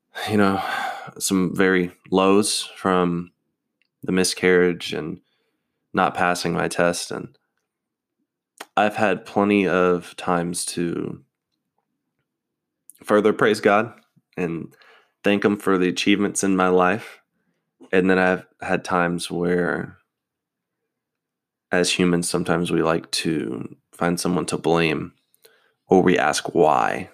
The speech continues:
Sometimes it wasn't even just blaming, it wasn't j-, blaming God. It was more like, "Why me? Why is this happening to me?"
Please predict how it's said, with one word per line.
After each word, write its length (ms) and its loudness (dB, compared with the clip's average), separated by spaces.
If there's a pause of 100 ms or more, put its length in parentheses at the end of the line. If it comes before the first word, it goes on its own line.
(540)
Sometimes 320 2
it 60 4
wasn't 240 2
even 200 -2
just 200 -6
blaming, 480 0
it 380 -14
wasn't 260 2
j-, 100 -10
blaming 480 2
God. 300 2
It 120 0
was 140 -6
more 200 0
like, 360 -2
"Why 460 2
me? 420 -4 (380)
Why 260 4
is 80 2
this 160 0
happening 460 -2
to 100 -8
me?" 300 -2